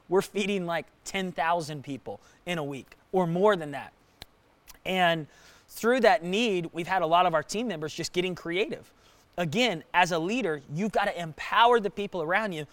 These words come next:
Let's get creative. Let's innovate. Let's think of ways to serve our people. So they're calling, and people are saying, "Hey, I could use this." Then immediately they're going to Walmart, and they're saying, "Hey, can I just, I'll pay for this out of my own pocket, or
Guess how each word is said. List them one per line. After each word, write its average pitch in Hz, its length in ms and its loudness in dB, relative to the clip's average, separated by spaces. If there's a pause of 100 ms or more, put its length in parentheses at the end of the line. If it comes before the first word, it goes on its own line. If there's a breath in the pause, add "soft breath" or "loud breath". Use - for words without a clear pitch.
(160 soft breath)
Let's 196 360 6
get 196 180 0
creative. 180 480 -6
Let's 202 240 -4
innovate. 170 320 -4
Let's 202 200 -4
think 214 200 -8
of 170 120 -8
ways 170 300 -2
to 165 100 -12
serve 170 200 -6
our 156 100 -2
people. 156 240 -10
So - 160 -10
they're 151 100 -8
calling, 208 500 2 (460 loud breath)
and 170 120 -2
people 185 220 -2
are 180 60 0
saying, 160 200 -6
"Hey, 180 140 -6
I 170 100 -4
could 170 160 -10
use 165 200 -6
this." 160 340 -6 (280 soft breath)
Then 190 260 0
immediately 180 480 -4
they're 165 100 -6
going 165 220 -4
to 175 80 -2
Walmart, 175 480 -2 (220)
and 175 80 -12
they're 151 80 -8
saying, 156 180 -6
"Hey, 160 180 -4
can 165 180 -10
I 185 100 -2
just, 202 240 -6 (260 loud breath)
I'll 180 120 4
pay 214 180 -6
for 196 100 -8
this 180 120 -8
out 180 100 2
of 170 60 -2
my 170 100 -6
own 165 120 -8
pocket, 180 480 -4
or 160 220 0